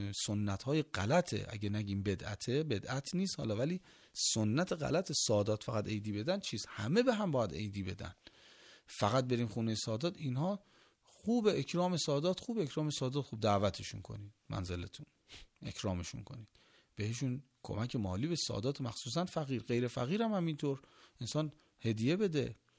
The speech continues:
در این روز. خب این خیلی عظمت داره. سعی کنیم در این قدیر، یکی از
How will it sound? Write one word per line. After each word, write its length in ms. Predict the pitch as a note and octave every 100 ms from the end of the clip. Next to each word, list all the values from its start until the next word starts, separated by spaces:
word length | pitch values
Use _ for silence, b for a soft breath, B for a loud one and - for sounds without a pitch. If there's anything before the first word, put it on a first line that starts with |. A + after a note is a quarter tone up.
| B B _
در 120 | A2
این 220 | G2 A2
روز. 260 | G#2 G#2 G#2
خب 180 | - A#2
این 100 | C#3+
خیلی 320 | - G3 G#3+
عظمت 480 | F3+ B2 A2+ G#2+ -
داره. 340 | G#2 G2 G#2 b b b b - -
سعی 180 | A#3 G3+
کنیم 260 | G3+ F#3
در 120 | D3+ C#3+
این 100 | D#3+
قدیر، 360 | C3+ C3+ F#3+
یکی 180 | G3 D3
از 120 | B2+